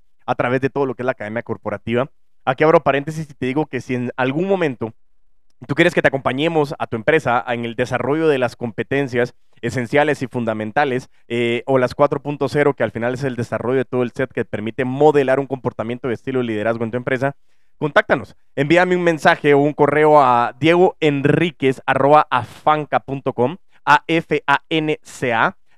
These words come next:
diego enriquez arroba afanca punto com, o contáctame a través de mis redes sociales como arroba puto amo de las ventas en Instagram o en TikTok, o envíame un mensaje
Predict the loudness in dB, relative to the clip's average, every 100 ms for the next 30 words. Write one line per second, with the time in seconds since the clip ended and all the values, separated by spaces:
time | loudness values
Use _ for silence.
0 | _ -4 2 4 4 4 0 0 -2 -4
1 | -4 -6 -4 -2 2 4 4 4 -2 -4
2 | -6 -6 -2 -2 -2 -10 -14 6 8 8
3 | 2 _ -4 -2 -2 0 2 2 2 2
4 | 0 0 0 0 0 -2 -2 -2 -2 0
5 | 2 0 0 0 0 2 0 -2 -2 -4
6 | -6 -6 -10 -4 -2 -2 -4 0 0 -2
7 | -8 -4 -6 0 0 0 -2 -6 -4 -4
8 | -4 -4 -6 -4 -4 -4